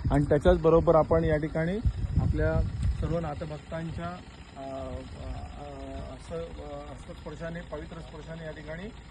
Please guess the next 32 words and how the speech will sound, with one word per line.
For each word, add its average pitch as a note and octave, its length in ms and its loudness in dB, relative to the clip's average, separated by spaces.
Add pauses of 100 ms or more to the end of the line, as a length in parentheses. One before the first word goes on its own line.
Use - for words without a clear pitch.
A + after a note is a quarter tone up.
(160)
आपण D3+ 220 -10
या D#3+ 180 -6
माऊलींच्या D3+ 440 -10
पादुका D3+ 540 -8
या D#3 80 -4
ठिकाणी D3+ 300 -8
स्थापन - 300 -8
केल्या D3 180 -8
आणि D3 80 -6
ह्या D3+ 100 -6
पाषाणावर E3+ 540 -4
त्या F3 140 -4
केल्या D3+ 320 -6
आहेत. - 400 -14
हा C#3 60 -6
जो D3+ 60 -6
पाषाण C#3+ 380 -6
आहे E3 180 -2
तो E3+ 60 -4
भरीव D3 260 -2
पाषाण, E3 380 -6
साधारणतः D#3+ 500 -6
दीडशे D#3 320 -4
किलोचं F3 440 -2 (400)
हा C#3+ 60 -6
पाषाण D#3 400 -2
आहे, E3+ 100 -4 (460)
आपण D#3 180 -8
पाहू D3+ 220 -4
शकताय. D#3+ 360 -6 (540)
आणि D#3 340 -4 (100)
माऊलींसाठी E3+ 540 -2